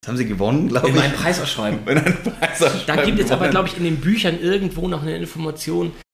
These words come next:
Speaker 2: dass er von einem früheren Klienten zur Verfügung gestellt wurde, aber
Speaker 1: Ja.
Speaker 2: auf die Kassetten, grad in Folge eins, beim dicken Mister Claudius,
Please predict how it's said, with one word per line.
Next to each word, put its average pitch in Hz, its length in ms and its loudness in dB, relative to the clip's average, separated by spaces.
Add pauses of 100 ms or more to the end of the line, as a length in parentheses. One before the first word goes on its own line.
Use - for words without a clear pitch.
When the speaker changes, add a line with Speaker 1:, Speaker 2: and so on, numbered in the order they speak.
(300)
Speaker 2:
dass 151 260 -2
er 156 140 -2
von 156 160 -6
einem 139 180 -6
früheren 147 480 -2
Klienten 147 680 -2
zur 135 180 -6
Verfügung 165 320 -2
gestellt 117 460 -4
wurde, 156 480 0 (220)
aber 175 220 2
Speaker 1:
Ja. - 180 4
Speaker 2:
auf - 80 -4
die 170 100 -6
Kassetten, 151 500 -2
grad 175 300 0
in 151 60 -4
Folge 165 340 0
eins, 214 240 0
beim 147 160 0
dicken 170 240 -2
Mister 156 220 -2
Claudius, 170 840 4